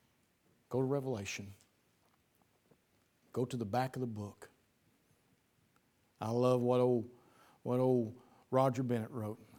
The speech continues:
"I read the back of the book, and we win." Folks, we're winners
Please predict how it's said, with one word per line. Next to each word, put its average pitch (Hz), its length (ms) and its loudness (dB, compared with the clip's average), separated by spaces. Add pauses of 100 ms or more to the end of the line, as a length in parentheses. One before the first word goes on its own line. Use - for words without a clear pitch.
"I 113 120 -2
read 117 300 -2
the 113 80 -6
back 117 320 -4
of 131 60 -4
the 127 80 -4
book, 107 420 -10 (760)
and 95 120 -10
we 98 140 -6
win." 92 180 -16 (2500)
Folks, 123 240 0
we're 139 80 -2
winners 104 580 -6